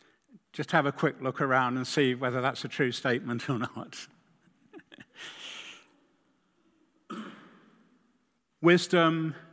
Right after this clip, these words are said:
is not private. Proverbs describes wisdom as crying aloud in the streets. So wisdom is at the root of our public theology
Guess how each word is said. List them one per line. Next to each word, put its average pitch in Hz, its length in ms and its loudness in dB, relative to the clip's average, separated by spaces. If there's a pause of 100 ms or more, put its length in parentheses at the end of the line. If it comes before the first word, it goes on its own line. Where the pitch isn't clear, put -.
(560)
is 151 160 2
not 160 240 0
private. 147 720 0 (1700)
Proverbs 175 500 6
describes 156 560 2
wisdom 160 400 2
as 143 80 2
crying 175 540 4
aloud 147 720 4 (160)
in 139 160 4
the 135 80 2
streets. - 800 -4 (640)
So 160 180 4
wisdom 175 440 6
is 156 120 2
at 175 140 -2
the 151 100 2
root 156 300 2
of 147 100 0
our 143 160 2
public 180 560 2
theology 123 840 0